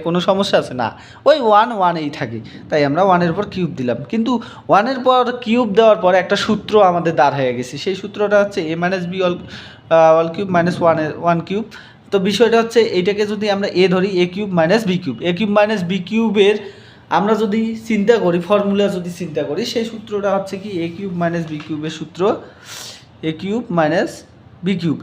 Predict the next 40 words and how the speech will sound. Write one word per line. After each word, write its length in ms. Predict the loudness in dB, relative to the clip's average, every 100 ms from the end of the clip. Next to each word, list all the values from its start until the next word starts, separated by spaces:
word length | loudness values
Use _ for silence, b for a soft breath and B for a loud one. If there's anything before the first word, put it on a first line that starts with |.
| -4
এ 20 |
কিউব 140 | -4 -2 0
মাইনাস 220 | 0 -2
বি 60 | -4 -6
কিউবের 260 | -4 -4 -6
সূত্র 200 | -10 -8 -4 0
এ 20 | 2 2
মাইনাস 280 | 2 0 -2 -6
বি, 120 | -6 -6 B B B B B 0 2
এ 20 | 4
মাইনাস 260 | 2 0 -2 -4
বি 120 | -2 -2 -4 -4
into 260 | -2 -2 -6 -6 -4 0
এ 40 | 0 0
স্কয়ার 320 | 2 4 4 4
প্লাস 280 | 4 4 2 -4 -6 -2
এ 20 | -2
বি 120 | -2 -4 -6 -10 -16 0
প্লাস 240 | 2 2 -2
কি? 100 | -6 -6 -12 -20 -10 0
বি 80 | 0
স্কয়ার। 220 | 2 -2 -4 -4
তোমরা 260 | 2 4 4 6
যারা 180 | 6 4 2
এই 60 | -2
সূত্রটা 360 | -8 -4 0 4
জানো 180 | 4 2 2
না, 60 | 2
মুখস্থ 260 | 2 -2 -2 2
করে 140 | 2 2
নিবা। 180 | 2 2 B B B B -20 _ _ _ -20 -20 -6
তো 60 | 0 4
দেখো 180 | 4 4
তো 40 | 2 2 B B -2
আমাদের 220 | 0 2 0
কি 80 | 2 2
লাগবে 200 | 4 2
বলো 140 | 2 2
তো? 60 | 0 0
এ 20 | 4